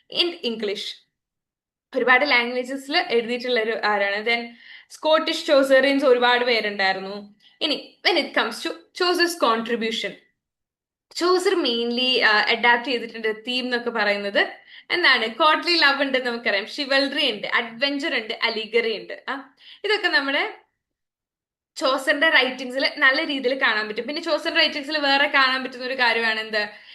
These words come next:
ഈ പറയുന്ന ഒരു സോഷ്യൽ ടൈപ്സ് അല്ലെങ്കിൽ സോഷ്യൽ ഇൻഇക്വാലിറ്റി, സോഷ്യൽ ക്യാരക്ടേഴ്സ് ഇൻവോൾവ്ഡ്, ഒരു, ഏഹ്, പ്രോപ്പർ സ്ട്രക്ചറിൽ അദ്ദേഹം, ഏഹ്, directly-യും indirectly-യും ആയിട്ട് ചോസറിന്റെ റൈറ്റിംഗ്സിൽ നമുക്ക് കാണാൻ പറ്റുന്ന കാര്യങ്ങളാണ്.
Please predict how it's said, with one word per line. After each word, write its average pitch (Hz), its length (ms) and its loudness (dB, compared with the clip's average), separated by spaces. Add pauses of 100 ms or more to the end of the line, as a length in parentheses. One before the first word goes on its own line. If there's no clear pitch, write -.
(140)
ഈ 339 120 -2
പറയുന്ന 302 240 4
ഒരു 302 220 -2
സോഷ്യൽ 339 680 0 (240)
ടൈപ്സ് 311 500 0
അല്ലെങ്കിൽ 269 280 -2
സോഷ്യൽ 302 640 -2
ഇൻഇക്വാലിറ്റി, 294 760 0
സോഷ്യൽ 285 380 -6
ക്യാരക്ടേഴ്സ് 294 720 2
ഇൻവോൾവ്ഡ്, 226 720 -4 (400)
ഒരു, 294 300 0
ഏഹ്, 247 180 2
പ്രോപ്പർ 302 580 -2
സ്ട്രക്ചറിൽ 311 720 -2
അദ്ദേഹം, 285 420 0 (340)
ഏഹ്, 254 120 -2
directly-യും 294 600 0
indirectly-യും 294 760 0
ആയിട്ട് 285 340 -2
ചോസറിന്റെ 277 480 -4
റൈറ്റിംഗ്സിൽ 254 400 -4
നമുക്ക് 247 300 -8
കാണാൻ 220 320 -2
പറ്റുന്ന 220 260 -10
കാര്യങ്ങളാണ്. 196 640 -4